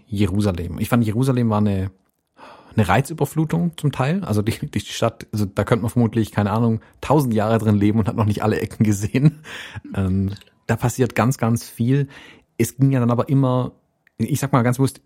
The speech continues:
tiefer rein, äh, nach Israel, auch nach, äh, ins Westjordanland rein, geografisch gesehen. Mm, und wurde für mich immer dichter und gepackter.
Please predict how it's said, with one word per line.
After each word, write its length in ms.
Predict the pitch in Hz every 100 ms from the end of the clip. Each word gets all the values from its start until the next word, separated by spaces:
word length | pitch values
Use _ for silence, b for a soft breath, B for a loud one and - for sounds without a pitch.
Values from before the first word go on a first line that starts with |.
| _
tiefer 500 | - 151 151 131 110
rein, 440 | 101 117 123 98 - _ 107
äh, 280 | 98 87 87 101
nach 340 | 101 101 -
Israel, 480 | 123 113 - 92 87
auch 140 | 98
nach, 260 | 107 - - 107
äh, 240 | 90 -
ins 160 | 98 95
Westjordanland 800 | 101 104 104 131 120 117 113
rein, 240 | 110 107 104
geografisch 600 | 107 101 101 107 101 -
gesehen. 440 | 107 95 95 95 B B B B B B _ _ -
Mm, 260 | 110 107 101 -
und 260 | 123 117 104 _ _ _ -
wurde 600 | 113 104 107 120 117 104
für 480 | - _ _ - 120
mich 120 | 113
immer 120 | 107
dichter 420 | - 117 - 113
und 160 | 98 92
gepackter. 720 | 87 - - 117 - 98